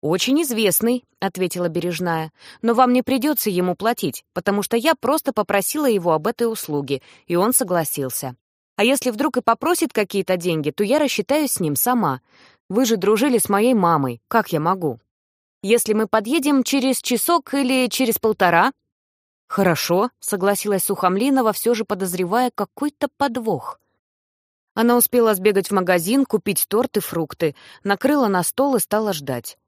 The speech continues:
Ровно через полтора часа после звонка Бережной в дверь позвонили.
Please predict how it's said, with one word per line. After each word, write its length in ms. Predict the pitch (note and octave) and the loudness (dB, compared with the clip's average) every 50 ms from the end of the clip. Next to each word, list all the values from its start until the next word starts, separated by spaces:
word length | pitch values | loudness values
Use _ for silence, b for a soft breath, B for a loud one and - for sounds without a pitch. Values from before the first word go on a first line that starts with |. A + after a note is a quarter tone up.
| _ - | _ -6
Ровно 340 | E3 F#3 F#3 E3 E3 D#3+ | -2 0 0 0 0 -2
через 280 | D#3 - F3 D#3 D#3+ - | -4 -2 -4 -4 -4 -4
полтора 420 | - D#3+ D#3+ - E3 E3 D#3+ D#3 | -4 -4 -2 0 2 2 2 0
часа 380 | C#3+ - D#3+ C#3 - - A3 B3+ | 0 -2 -4 -4 0 0 0 0
после 320 | - - F3+ - - D3 | 0 -2 -6 -4 -4 -4
звонка 400 | C3+ B2+ C3+ C#3 D3 C#3+ - D3+ | -4 -2 -2 -2 -2 -2 -2 -4
Бережной 500 | B2+ A#2+ C#3 C3 B2+ B2 C#3 F#3 A3+ C4+ | -2 -2 -2 -2 -2 -2 -2 -2 -2 -2
в 80 | A3+ G3 | -2 -2
дверь 320 | D#3 D3+ C#3+ D#3+ D#3+ E3+ | -6 -4 0 0 0 0
позвонили. 720 | - - A#3 G#3 G#3+ G#3 G3 D#3 C#3+ C3 C3+ B2 A#2+ A#2+ | 0 -4 -6 -6 -4 -2 -2 0 0 -2 -2 -4 -6 -8